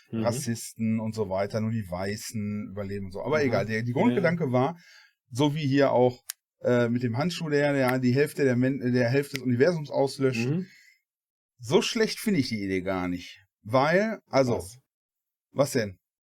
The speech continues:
Speaker 1: Mhm. Ja, ja, äh, erzähl weiter. Ich, ich
Speaker 2: Macht
Speaker 1: will
Speaker 2: die
Speaker 1: dich nicht
Speaker 2: Hälfte der
Speaker 1: bremsen.
Speaker 2: Frauen unfruchtbar. Ne? Also
Speaker 1: Okay.
Speaker 2: zu, nach bestimmten genetischen Markern.
Speaker 1: Mhm.
Speaker 2: So.
Speaker 1: Oh, oh. Ja, ein bisschen Eugenik.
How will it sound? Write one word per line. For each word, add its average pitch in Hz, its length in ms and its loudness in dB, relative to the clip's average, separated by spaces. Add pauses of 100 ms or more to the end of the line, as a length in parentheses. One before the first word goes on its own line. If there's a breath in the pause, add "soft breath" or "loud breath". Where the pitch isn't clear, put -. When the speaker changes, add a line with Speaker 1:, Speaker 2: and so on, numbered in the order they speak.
(500)
Speaker 1:
Mhm. 151 420 -4
Ja, 175 120 0
ja, 170 160 -2
äh, 131 280 0
erzähl 147 260 0
weiter. 101 180 -2
Ich, - 180 -10
ich - 120 -6
Speaker 2:
Macht 175 140 4
Speaker 1:
will 127 60 0
Speaker 2:
die 139 80 2
Speaker 1:
dich 175 60 4
nicht 180 80 6
Speaker 2:
Hälfte 117 160 0
der 120 140 2
Speaker 1:
bremsen. 92 100 -8
Speaker 2:
Frauen 190 260 0
unfruchtbar. 90 760 -10 (680)
Ne? 151 220 0 (560)
Also 120 300 2
Speaker 1:
Okay. 117 320 -6
Speaker 2:
zu, 175 320 -6
nach 147 260 2
bestimmten 147 360 -8
genetischen 139 480 -2
Markern. 107 480 -6
Speaker 1:
Mhm. 120 320 -2 (460 loud breath)
Speaker 2:
So. 123 140 0
Speaker 1:
Oh, 98 380 -4
oh. - 120 -8 (240)
Ja, 135 200 -6
ein - 100 -12
bisschen - 240 -14
Eugenik. 107 500 -8